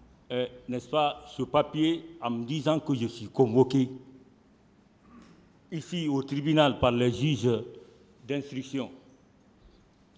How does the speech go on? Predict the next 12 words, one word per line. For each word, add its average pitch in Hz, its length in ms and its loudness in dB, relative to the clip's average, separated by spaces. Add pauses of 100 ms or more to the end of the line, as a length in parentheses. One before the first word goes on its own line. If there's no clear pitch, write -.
(1200)
J'ai 147 100 -4
dit, « 180 240 -14
Ah, 180 200 -4 (100)
mais 139 140 0
pourquoi 180 600 -2 (3250)
on 143 80 2
me 143 160 2
convoque ? 160 500 4
Qu'est-ce 214 220 -2
que 160 100 6
j'ai 131 180 4
fait ? - 440 6